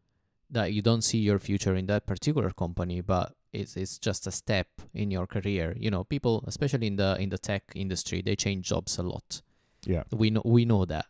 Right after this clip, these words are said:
Speaker 1: We know that
Speaker 2: Exactly.
Speaker 1: people are not going to stick around for a long time.
Speaker 2: Exactly.
Speaker 1: But s-, in, in, in some companies, this is a little bit of a taboo. You don't
Speaker 2: Mm.
Speaker 1: really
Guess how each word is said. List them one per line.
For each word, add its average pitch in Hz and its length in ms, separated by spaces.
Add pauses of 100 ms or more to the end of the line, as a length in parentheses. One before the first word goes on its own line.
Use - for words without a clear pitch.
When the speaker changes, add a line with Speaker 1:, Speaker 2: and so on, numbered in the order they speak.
Speaker 1:
We 110 180
know 107 160
that 95 200
Speaker 2:
Exactly. 95 240
Speaker 1:
people 98 160
are 92 120
not 101 200
going 98 180
to - 100
stick - 260
around 90 360
for 95 100
a 90 60
long 90 240
time. 85 340 (360)
Speaker 2:
Exactly. 90 360
Speaker 1:
But - 60
s-, - 160
in, 131 260
in, 127 380
in 123 160
some 151 240
companies, 180 500
this 120 160
is 113 140
a 110 60
little 107 220
bit 107 180
of 101 100
a 95 120
taboo. 95 440 (240)
You 107 100
don't 120 220
Speaker 2:
Mm. - 20
Speaker 1:
really 107 220